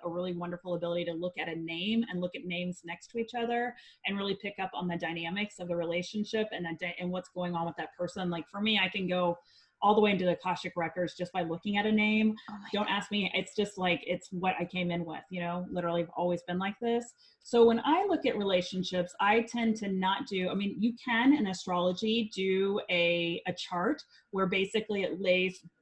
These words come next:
Speaker 1: two natal charts, both natal charts on top of each other to kind of see how it compares and how they kind of, like, it's what that looks like. And, um, you can do that for free. There's a website called astro dot com and they have a compatibility chart. You can enter in your information there
Speaker 2: I
Speaker 1: and
Speaker 2: love
Speaker 1: there's a
Speaker 2: Astro.
Speaker 1: compatibility.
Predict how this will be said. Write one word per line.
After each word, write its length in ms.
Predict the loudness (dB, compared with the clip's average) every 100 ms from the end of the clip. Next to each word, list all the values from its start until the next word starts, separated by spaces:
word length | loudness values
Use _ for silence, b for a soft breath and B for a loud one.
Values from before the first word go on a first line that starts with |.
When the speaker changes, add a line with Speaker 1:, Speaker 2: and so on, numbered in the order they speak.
| -12
Speaker 1:
two 220 | -2 2
natal 260 | 4 4 0
charts, 480 | -2 2 2 0 -6
both 260 | -2 -2 -2
natal 200 | -2 -2
charts 360 | 0 -2 -2
on 100 | -6
top 220 | -4 -4 -4
of 100 | -4
each 180 | -4 -2
other 280 | 0 2
to 120 | 0 -2
kind 180 | -4 -4
of 80 |
see 260 | -4 -6 -4 0
how 120 | 0
it 100 | 0
compares 640 | -2 -6 -4 -4 0 -2 -2
and 140 | -4
how 180 | -2 0
they 240 | 2 0 -2
kind 100 | -4
of, 140 | -4 -2
like, 200 | -4 -6 b b b
it's 200 | -6 -6 -14 -12 -10 -6
what 200 | -4 -2
that 140 | -2 -2
looks 240 | -4 0
like. 240 | 4 4 2
And, 240 | -2 -2 -4 b b 0
um, 260 | 2 2 2
you 80 | 4
can 120 | 6
do 120 | 6
that 200 | 4 2
for 80 | 0
free. 280 | -6 0 2
There's 200 | 2 0
a 20 |
website 400 | 0 0 -2 -6 -4
called 120 | -6 -2
astro 380 | -4 -4 -2 0
dot 200 | 0 -2 -6
com 300 | -4 -2 0
and 100 | 0
they 100 | 0
have 180 | -2
a 60 | -4
compatibility 720 | -6 -6 -4 -2 0 0 2 -2
chart. 340 | 0 0 0 -2
You 100 | -6
can 120 | -4
enter 260 | -4 -4
in 80 | -4
your 140 | -2 -2
information 600 | -4 -6 -6 -6 -2 0
there 220 | 2 2
Speaker 2:
I 80 | 2
Speaker 1:
and 120 | 4
Speaker 2:
love 120 | 4
Speaker 1:
there's 100 | 4
a 80 | 2
Speaker 2:
Astro. 340 | -2 -2 -2 -2
Speaker 1:
compatibility. 400 | 0 -2 -4